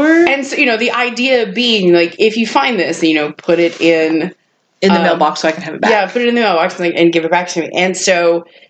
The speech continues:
Speaker 2: he, like, he gets it and, and, like, runs after her, like, try to, to try to get her before she gets on the train.
Speaker 1: Mm-hmm.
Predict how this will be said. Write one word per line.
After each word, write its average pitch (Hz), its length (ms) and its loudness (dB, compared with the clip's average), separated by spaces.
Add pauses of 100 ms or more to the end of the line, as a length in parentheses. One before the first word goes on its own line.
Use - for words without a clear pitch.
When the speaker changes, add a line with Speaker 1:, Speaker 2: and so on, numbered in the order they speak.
(540)
Speaker 2:
he, 214 520 0
like, 214 160 2
he 214 280 -2
gets 262 380 -2
it 180 240 0
and, 180 120 0
and, 175 260 -2 (160)
like, 175 300 0
runs 208 380 0
after 180 280 -4
her, 165 300 0
like, 156 180 -2
try 160 220 0
to, 151 180 -2
to 151 120 -10
try 151 220 0
to 151 80 -6
get 151 240 0
her 147 260 -2
before 143 220 -2
she 147 120 -4
gets 147 180 -2
on 143 140 0
the 139 80 0
train. 147 500 0
Speaker 1:
Mm-hmm. 185 140 0